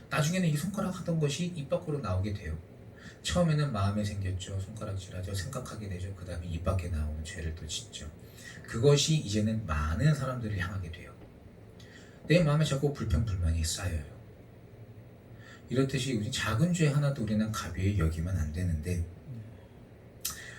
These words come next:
우리는 이것들을 간과하고 넘어가고 있진 않은지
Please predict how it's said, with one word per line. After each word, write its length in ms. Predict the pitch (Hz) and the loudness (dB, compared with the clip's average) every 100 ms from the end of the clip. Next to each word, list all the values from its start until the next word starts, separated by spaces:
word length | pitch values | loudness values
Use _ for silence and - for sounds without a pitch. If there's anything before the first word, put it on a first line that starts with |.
| - - - - - - - - - - - - - - - - - - | -16 -18 -18 -20 -20 -20 -18 -18 -20 -20 -20 -20 -20 -20 -20 -20 -20 -6
우리는 240 | 107 113 107 | 2 6 6
이것들을 640 | 95 101 98 95 95 95 - - | 6 4 4 6 8 6 2 -6
간과하고 880 | - 95 107 117 110 85 82 78 73 | 2 4 4 6 6 4 2 0 0
넘어가고 440 | 98 107 101 95 90 | 2 4 6 4 4
있진 760 | 87 - - - - - - | 2 0 0 -2 -10 -2 4
않은지 580 | 82 85 92 - 80 92 | 6 6 4 0 -2 -2